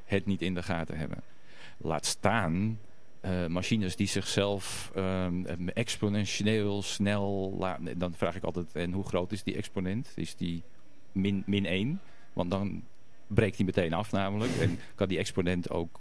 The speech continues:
veranderen. Van, is dat tien of is dat, eh, drie of, eh, enzovoort. Bovendien, als je dat echt zou geloven,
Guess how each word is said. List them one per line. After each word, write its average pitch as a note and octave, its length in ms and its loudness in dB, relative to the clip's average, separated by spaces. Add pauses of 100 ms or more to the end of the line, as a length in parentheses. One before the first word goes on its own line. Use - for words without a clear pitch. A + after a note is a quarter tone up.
veranderen. G2+ 600 2
Van, D#2+ 380 -2 (840)
is - 240 -4
dat E2+ 180 0
tien G2+ 280 0
of - 120 -4
is - 160 -4
dat, E2 160 -2 (140)
eh, E2+ 80 0 (140)
drie G2+ 380 -2
of, D#2+ 300 -6
eh, - 160 -4 (200)
enzovoort. F2 540 -2 (320)
Bovendien, G2+ 400 4
als G#2 120 2
je A2 80 2
dat F#2+ 260 0
echt - 200 4
zou G#2 160 4
geloven, A2+ 600 2